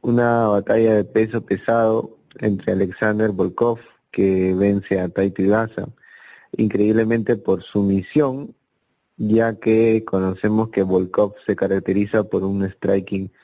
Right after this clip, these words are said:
muy pulido, un striking muy técnico, ¿no? Que ahora se ha visto ya que está implementando en su arsenal, eh, las finalizaciones por sometimiento, cosa que no es tan común en él, pero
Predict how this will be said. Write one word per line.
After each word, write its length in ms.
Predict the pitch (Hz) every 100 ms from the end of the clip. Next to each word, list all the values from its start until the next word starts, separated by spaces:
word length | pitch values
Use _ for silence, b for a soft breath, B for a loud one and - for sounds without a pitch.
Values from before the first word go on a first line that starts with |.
| b b b b
muy 220 | - 104 101
pulido, 580 | - 101 110 120 113
un 80 | 104
striking 400 | 101 98 95 98
muy 160 | 98 101
técnico, 760 | - 113 104 98 95 104 95
¿no? 280 | 95 104 110 _ _
Que 140 | 98
ahora 340 | 95 95 98 104 - -
se 60 | 101
ha 60 |
visto 420 | 101 101 - 101 101
ya 360 | 101 98 98 B B B B _ _
que 120 | -
está 600 | 101 - 104 104 104 101 101
implementando 580 | 101 95 98 98 104
en 60 | 104
su 200 | - 101
arsenal, 600 | 95 92 95 101 104 101 b b b b _
eh, 260 | - - 101
las 160 | 101
finalizaciones 760 | - 101 98 92 98 - 110 113
por 200 | 113 104
sometimiento, 840 | - 95 90 - 110 123 104 - 107 _ _ _
cosa 260 | - 101 101
que 140 | 92
no 120 | 95 101
es 140 | 98 -
tan 220 | - 98 98
común 400 | 101 104 104 101
en 80 |
él, 200 | 104 113 156 _ _ B B B B B - -
pero 260 | 101 98